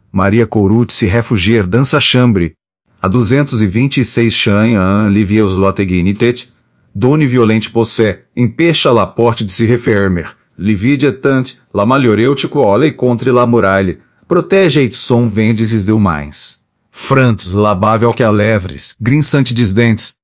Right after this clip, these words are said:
se campa devante ele, ma, a coro. Mãe de son cucutela victime para libras que o elol e serrave é que violência. Pars, glapit dele. Importe tis guinilis, saleté, vatairindesse.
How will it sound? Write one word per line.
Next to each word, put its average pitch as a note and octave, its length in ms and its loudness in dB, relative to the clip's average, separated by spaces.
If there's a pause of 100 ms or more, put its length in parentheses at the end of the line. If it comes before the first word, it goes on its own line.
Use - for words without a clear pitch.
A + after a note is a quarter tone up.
se - 160 -2
campa E3 320 0
devante B2+ 380 2
ele, F#2+ 340 0
ma, C2+ 140 -10
a - 180 -10
coro. F2+ 460 0 (340)
Mãe G#2+ 220 0
de C3 260 0
son C#3+ 160 0
cucutela C3 500 2
victime A2+ 460 0
para G2+ 240 -2
libras G2 440 0
que A#2 120 0
o G2+ 140 4
elol G2+ 400 2
e F2+ 40 0
serrave F#2 520 -2
é F#2+ 120 0
que G#2 120 -4
violência. F2+ 600 -2 (640)
Pars, - 440 -4 (260)
glapit F#2+ 480 -2
dele. F#2 380 0 (720)
Importe C#3+ 380 0
tis A#2 160 -2
guinilis, A2+ 680 -2
saleté, C#3+ 640 -2 (120)
vatairindesse. F#3+ 960 -2